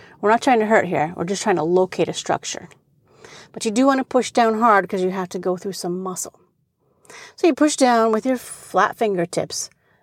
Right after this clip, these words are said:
down from the midline towards the ribs, and you'll go bloop right onto a ledge. Okay, that's the rib line. Mark that rib line however you want.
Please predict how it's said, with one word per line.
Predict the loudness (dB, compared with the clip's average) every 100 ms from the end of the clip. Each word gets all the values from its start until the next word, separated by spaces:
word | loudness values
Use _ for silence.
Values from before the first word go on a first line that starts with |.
| _ 0
down | 2 4 0
from | 2 2
the | 2
midline | 0 0 -4 -8 -10 -12 -16
towards | -10 -2 2 2 0 -2
the | -4
ribs, | -2 -4 -4 -6 -12 _ _ _ _ -4
and | -2 -2 -6 _
you'll | -8 -6
go | -2 -4 -4
bloop | -2 4 4 2 -6 -20 _
right | 2 4
onto | 4 0 2
a | 2 2
ledge. | 2 0 -6 -14 _ _ _ _ _ _ _ -20 -20 -14
Okay, | 2 2
that's | 4 2 2 0
the | 2
rib | 2
line. | 2 -2 -4 -8 _ -20 -14
Mark | -8 -2 -2 -4 0
that | 0 2
rib | 2 2
line | 0 0 -2 -4
however | -6 -4
you | -2 0
want. | 0 0 -4 -10